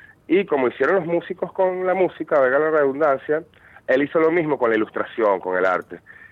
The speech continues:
Entonces agarró toda esa estética, este, psicodélica, surrealista, muy llena de color que había en esa época, y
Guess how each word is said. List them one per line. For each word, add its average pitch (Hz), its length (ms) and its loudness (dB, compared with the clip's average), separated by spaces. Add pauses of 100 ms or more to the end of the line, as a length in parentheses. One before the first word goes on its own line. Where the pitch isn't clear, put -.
(120)
Entonces 110 480 -4 (200)
agarró 101 440 0
toda 156 440 2
esa 156 140 -6
estética, 143 880 -2 (500)
este, - 400 -4
psicodélica, 117 760 0
surrealista, 120 1080 0 (360)
muy 107 220 -4
llena 120 260 2
de 123 120 0
color 110 380 2
que 117 280 2 (200)
había 92 320 -4
en 117 60 -2
esa 131 260 0
época, 131 400 -2 (160)
y 202 240 0